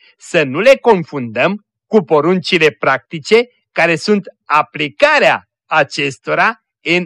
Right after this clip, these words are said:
împrejurările schimbătoare. Iată de pildă un principiu mare neclintit în Biblie și anume, Dumnezeu nu este sprijinit de mâini omenești și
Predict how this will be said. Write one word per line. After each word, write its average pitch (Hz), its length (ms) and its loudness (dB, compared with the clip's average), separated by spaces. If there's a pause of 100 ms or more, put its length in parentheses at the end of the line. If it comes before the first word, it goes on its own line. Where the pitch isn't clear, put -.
(120)
împrejurările 165 1120 0
schimbătoare. 139 800 -2 (1000)
Iată 285 320 0
de 233 160 4
pildă 214 320 4
un 214 140 4
principiu 170 540 -4
mare 170 280 2
neclintit 156 640 -4
în 143 120 -4
Biblie 170 320 0
și 175 140 0
anume, 175 320 0 (600)
Dumnezeu 170 840 0
nu 180 320 -2
este 190 520 0
sprijinit 175 760 -4
de 175 100 -2
mâini 170 260 -4
omenești 165 500 -4 (640)
și 233 480 -4